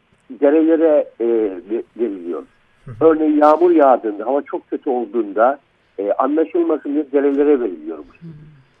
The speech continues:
Speaker 1: Bu tabii ki tarımı, diğer çevre su-, şeylerini,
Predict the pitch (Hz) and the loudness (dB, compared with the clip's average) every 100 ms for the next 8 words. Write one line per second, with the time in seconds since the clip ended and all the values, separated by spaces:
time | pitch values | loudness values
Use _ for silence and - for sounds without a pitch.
0 | _ - - 165 - 165 165 - - - | _ -18 -10 -4 0 0 -2 -10 -8 -2
1 | 151 165 160 143 151 151 151 151 139 147 | 0 0 -2 2 2 2 0 0 2 -2
2 | - - - 120 - 131 123 120 120 139 | -8 -16 -16 -12 -6 -2 -2 -2 0 0